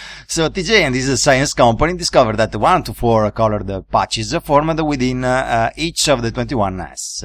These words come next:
The researchers count a total of forty-one of these spots, and they call them, uh, fecal patches, since these patches have the same color of the sugar solution the ants fed on, hence the patches are made of ants' feces.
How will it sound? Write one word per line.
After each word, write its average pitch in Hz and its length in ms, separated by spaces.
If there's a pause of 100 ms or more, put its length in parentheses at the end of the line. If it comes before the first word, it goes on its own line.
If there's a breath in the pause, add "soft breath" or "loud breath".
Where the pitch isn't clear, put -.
The 104 140
researchers 160 680 (140)
count 113 340
a 117 80
total 165 300
of 110 100
forty-one 123 420
of 104 140
these 101 160
spots, - 460
and 170 340
they 180 120
call 156 200
them, 185 300
uh, 151 420
fecal 185 460
patches, 120 520 (120)
since - 280
these 110 200
patches 120 340
have 120 220
the 110 80
same 123 320
color 104 280
of 92 140
the 92 60
sugar 98 260
solution 104 480
the 92 140
ants 87 320
fed 107 120
on, 113 360 (240 loud breath)
hence 101 460
the 170 140
patches 120 540 (260 loud breath)
are 180 140
made 92 240
of - 240 (100)
ants' 85 440 (160)
feces. 87 520